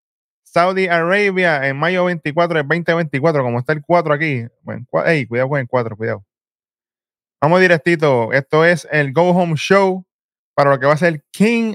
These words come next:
and Queen of the Ring del veinte veinticuatro. Empieza rápido este programa con la llegada de Nia Jax y Bianca Belair.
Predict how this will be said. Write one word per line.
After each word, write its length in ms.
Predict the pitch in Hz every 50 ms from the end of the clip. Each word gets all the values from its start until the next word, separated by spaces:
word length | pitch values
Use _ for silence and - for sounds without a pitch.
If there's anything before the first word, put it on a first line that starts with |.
| - -
and 240 | 147 151 147 143 -
Queen 200 | - 190 190 190
of 80 | 175
the 80 | 160 156
Ring 340 | 170 202 233 233 220 196 - -
del 100 | 139 120
veinte 300 | 117 - 151 156 - 151
veinticuatro. 720 | 151 151 147 - 139 143 180 202 214 196 185 180 180 - _ _ _ _ _ _ _ _ _ _ _ _ _ _ _
Empieza 540 | - 127 131 123 - 165 185 165 185 180 175
rápido 260 | 170 180 175 175 175
este 160 | 175 - 180
programa 400 | 160 156 160 170 175 175 175 165
con 140 | 151 151 151
la 80 | 151 151
llegada 340 | 147 143 139 156 160 165 160
de 140 | 151 139
Nia 360 | 139 160 170 175 170 165 156 131
Jax 760 | - 180 202 208 202 170 - - - - - - - - - _ _ _ _ _ _ _ _ _ _ _ _ _ _ _ _ _ _ _
y 320 | 139 139 139 135 131 127
Bianca 720 | 117 117 135 131 139 147 165 170 156 - - 170 151 143 139
Belair. 760 | 131 147 147 143 143 160 196 196 180 165 185 226 214 185